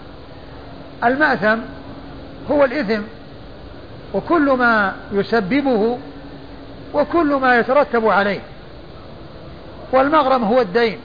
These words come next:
والغرم والتحمل. المغرم هو الدين وما يتحمله الإنسان وما يكون لازما للإنسان ومطالبا به الإنسان.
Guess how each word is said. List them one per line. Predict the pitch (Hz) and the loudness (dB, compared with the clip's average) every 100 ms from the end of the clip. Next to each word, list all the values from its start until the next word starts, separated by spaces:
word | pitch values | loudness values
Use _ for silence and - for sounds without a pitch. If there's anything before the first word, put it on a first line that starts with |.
| - - - - - - - - - - - - | -16 -18 -18 -18 -18 -18 -18 -18 -18 -18 -18 -4
والغرم | 202 202 190 262 220 151 - - | 2 4 6 4 4 -4 -16 -12
والتحمل. | 170 - 175 254 247 220 147 - - - - - - - - - - - - - - - - - - - - - - - - - - - - 165 | -6 -2 0 0 2 0 0 -6 -14 -16 -16 -16 -16 -14 -14 -14 -14 -14 -14 -14 -14 -14 -14 -14 -14 -14 -14 -14 -14 -14 -14 -14 -12 -12 -10 -2
المغرم | 190 208 202 190 208 - 220 | 2 4 4 2 0 -4 2
هو | 294 | 2
الدين | 214 240 214 - - - - - - - | 4 2 0 -6 -18 -20 -20 -20 -18 -8
وما | 185 226 | 0 2
يتحمله | 220 185 247 240 226 190 | 2 2 0 2 2 2
الإنسان | 208 190 - 226 170 - - - - - - - - - - - | 0 -2 2 2 2 -6 -16 -16 -16 -16 -16 -16 -16 -16 -16 -8
وما | 175 214 | 0 4
يكون | 220 208 240 247 226 214 220 - - - - - - - - - - - 170 | 4 4 4 4 4 0 0 -6 -18 -18 -18 -18 -18 -18 -16 -16 -16 -12 0
لازما | 190 233 202 208 | 4 4 4 -2
للإنسان | 202 214 208 180 220 240 185 - - - - - - - | -2 -2 -4 2 4 4 0 -8 -16 -16 -16 -16 -12 -4
ومطالبا | 196 208 226 247 220 214 | -2 2 4 4 4 0
به | 208 202 | 0 0
الإنسان. | 226 214 190 247 214 | 0 -2 0 2 2